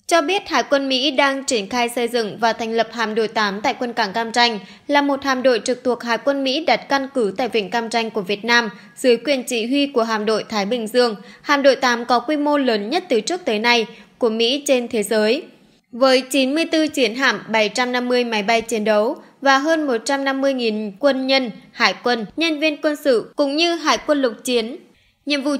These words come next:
chính của hạm đội tám là thường xuyên tiến hành các đợt tuần tra trên Biển Đông nhằm đảm bảo an ninh an toàn hàng hải,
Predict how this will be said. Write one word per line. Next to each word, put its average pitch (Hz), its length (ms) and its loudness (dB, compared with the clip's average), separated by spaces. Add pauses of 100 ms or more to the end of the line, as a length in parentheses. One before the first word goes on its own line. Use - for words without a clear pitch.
chính 254 240 -2
của 320 80 0
hạm 247 220 0
đội 233 140 -2
tám 226 280 0
là 294 120 -4
thường 254 240 -6
xuyên 254 260 -4
tiến 220 240 -4
hành 247 200 -8
các 392 260 -6
đợt 240 240 -4
tuần 226 200 -4
tra 285 240 0
trên 269 340 -4
Biển 202 180 -4
Đông 233 240 -2 (300)
nhằm 277 200 -2
đảm 254 160 -2
bảo 240 160 2
an 302 300 -4
ninh 302 180 -4
an 285 280 -2
toàn 220 200 -2
hàng 214 180 -6
hải, 214 220 2